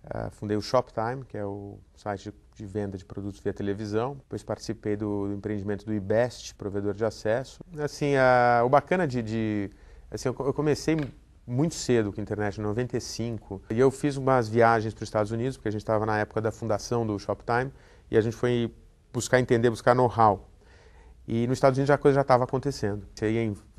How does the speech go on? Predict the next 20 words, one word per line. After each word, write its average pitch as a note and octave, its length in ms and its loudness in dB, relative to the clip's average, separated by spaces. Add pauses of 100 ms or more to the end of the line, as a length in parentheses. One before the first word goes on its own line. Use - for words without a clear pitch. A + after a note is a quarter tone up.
(100)
eventos A2+ 600 0
de G#2+ 100 -6
internet, A2 420 -4
que - 80 -6
hoje G#2+ 120 -4
tem G#2 120 -4
vários, A2+ 400 0
naquela G#2+ 300 -2
época G#2 220 0
tinham G#2+ 160 -6
muito A#2+ 200 -6
poucos, A#2+ 440 -4
né? G#2+ 120 -2 (300)
Era A2 100 -2
um A2 80 0
evento A2 320 0
assim, A2 160 -6
parece A#2 300 0
o - 20 0
evento A2 440 -2